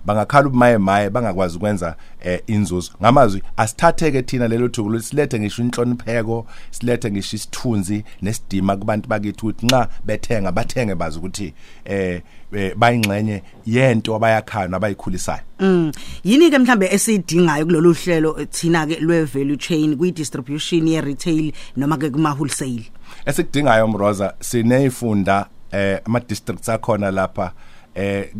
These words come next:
Speaker 1: uma ngenza nje kwaZulu Natal, ayishumi bese kuba ishumi nanye uma uxaba-, uxuba ne-Metro iTheku.
Speaker 2: Mhm.
Speaker 1: Yini nje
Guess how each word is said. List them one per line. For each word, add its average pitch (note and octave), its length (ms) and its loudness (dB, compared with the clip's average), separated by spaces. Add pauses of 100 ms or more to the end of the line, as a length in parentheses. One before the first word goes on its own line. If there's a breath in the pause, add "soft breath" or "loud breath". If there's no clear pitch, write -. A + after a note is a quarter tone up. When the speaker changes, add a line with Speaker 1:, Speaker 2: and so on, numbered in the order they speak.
Speaker 1:
uma A#2 200 6
ngenza G#2 220 2
nje F#2+ 100 -2
kwaZulu F#2 320 -2
Natal, G2 400 -2
ayishumi G#2 680 0
bese G#2 240 -4
kuba G#2 260 -2 (200 soft breath)
ishumi G#2 360 -2
nanye F2+ 260 0
uma G2+ 140 0
uxaba-, G2 360 -4
uxuba G2+ 340 -4
ne-Metro F#2 500 -2
iTheku. F2 560 -6
Speaker 2:
Mhm. B2+ 280 -8 (720 loud breath)
Speaker 1:
Yini D3+ 280 8
nje B2+ 240 6